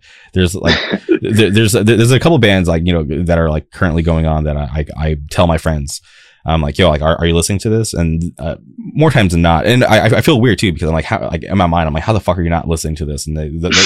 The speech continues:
Speaker 2: <laughs>
Speaker 1: they'll tell me no. So I'm like, "All right, cool. Pull out your Spotify, whatever the fuck you listen to music on, like, save this to your library right now, 'cause I know you're gonna forget if you don't do this right now." So I, like, uh, I, like, I, I don't, like, force them, but I kinda just ask them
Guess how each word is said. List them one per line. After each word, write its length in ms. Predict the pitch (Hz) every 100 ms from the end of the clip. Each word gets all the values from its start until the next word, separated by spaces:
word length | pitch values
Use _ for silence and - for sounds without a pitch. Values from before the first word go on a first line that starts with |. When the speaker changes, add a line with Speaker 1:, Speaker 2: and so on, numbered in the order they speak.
| -
Speaker 2:
<laughs> 300 | 190 - - -
Speaker 1:
they'll 160 | 95
tell 220 | - 123
me 200 | 135 95
no. 380 | 87 98 87 82
So 100 | 78
I'm 60 | 82
like, 100 | 76
"All 60 |
right, 140 | 90 78
cool. 180 | 117 80
Pull 200 | - 110
out 120 | 101
your 80 | 90
Spotify, 520 | - 92 92 92 90
whatever 180 | 87 87
the 40 |
fuck 180 | 85 82
you 60 | 85
listen 180 | 82 82
to 60 |
music 240 | 85 80 78
on, 220 | 78 73
like, 160 | 76 - _ _ _ -
save 260 | - 117
this 140 | 101 -
to 80 |
your 80 | 92
library 340 | 87 82 80 76
right 160 | 76
now, 140 | 80 82
'cause 100 | 82
I 40 |
know 80 | 87
you're 180 | 90 85
gonna 160 | 85
forget 380 | 80 80 82 69
if 120 | - 85
you 60 |
don't 200 | 80 69
do 120 | 80
this 140 | 73 69
right 120 | 69
now." 200 | 78 71
So 160 | 65 67
I, 140 | 80
like, 200 | 80 76 - - - _ - -
uh, 220 | 78 65 60 - - - - -
I, 120 | -
like, 160 | 76 64 92
I, 120 | - 120
I 40 |
don't, 120 | 127
like, 100 | 73
force 460 | - - 92 87 -
them, 180 | 71 65
but 100 | 67
I 40 |
kinda 180 | - 71
just 160 | -
ask 300 | - 76 -
them 160 | 65 69